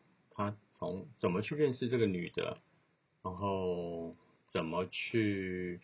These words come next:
跟女的维持了什么样的关系，然后怎么样忽略了那个女的，怎么样去以他自己为中心，避开了一些很多跟女孩子之间应该要有的爱，爱情感觉这样。那都是所有，都，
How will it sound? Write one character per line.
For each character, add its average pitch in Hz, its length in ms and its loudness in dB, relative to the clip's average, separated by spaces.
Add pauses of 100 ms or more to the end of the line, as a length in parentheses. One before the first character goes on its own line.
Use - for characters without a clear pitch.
(260)
跟 101 200 2
女 90 120 -2
的 85 200 -4
维 87 200 -4
持 - 160 -6
了 85 120 -2
什 - 100 -12
么 - 80 -8
样 104 120 -2
的 101 60 -4
关 104 200 2
系， 110 380 -4 (400)
然 92 120 -2
后 104 220 0
怎 90 160 -2
么 90 80 0
样 107 220 4
忽 104 260 0
略 95 200 2
了 92 140 -4
那 92 40 -6
个 90 80 -2
女 82 300 -8
的， 78 260 -6
怎 80 120 -4
么 92 60 -2
样 98 140 -4
去 101 220 -4
以 87 140 -6
他 92 120 -6
自 - 120 -12
己 92 100 -4
为 82 120 -2
中 90 200 -4
心， 90 280 -8
避 110 160 -2
开 - 180 -6
了 90 80 -2
一 87 60 -4
些 90 160 -2
很 87 100 -6
多 90 160 -2 (1080)
跟 95 640 -2 (720)
女 87 200 -2
孩 90 180 -2
子 87 300 -12
之 - 120 -20
间 90 200 -4
应 95 120 -4
该 95 140 0
要 98 240 2
有 85 200 -4
的 - 280 -8
爱， 92 140 -6 (160)
爱 92 120 0
情 82 220 -8
感 - 240 -6
觉 - 360 -12
这 - 80 -6
样。 - 100 -14 (640)
那 127 120 6
都 156 180 6
是 147 140 -2
所 107 180 6
有， 90 60 4
都， 95 140 -2